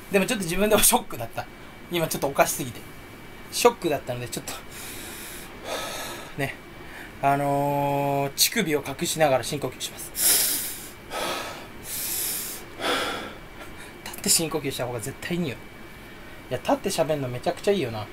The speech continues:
あ、そうだ。その机がさ、ベッドの下の、に足入れてさ、なるべくベッドに近いようにしてたけど、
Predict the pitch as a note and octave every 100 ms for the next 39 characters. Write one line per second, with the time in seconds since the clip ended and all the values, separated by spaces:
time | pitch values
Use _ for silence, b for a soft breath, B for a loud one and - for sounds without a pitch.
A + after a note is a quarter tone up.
0 | - - B2+ - C4 G#3+ - - - -
1 | - _ - - - - - D#3 D3+ -
2 | - D4 D4+ C#4+ C#4 C#4+ F#3 - - D#3
3 | D#4+ - F#3 E3 - F3 E3 D#3+ D#3+ -
4 | - - D#3+ E3 E3+ A#3+ F3 C#3+ C#3 -
5 | C3 A#2+ - D#3+ G#3 B3 - G#3 B3 -
6 | D#3+ C3 - - G#3 C#3+ A#2+ A2+ C#3+ B2+
7 | A2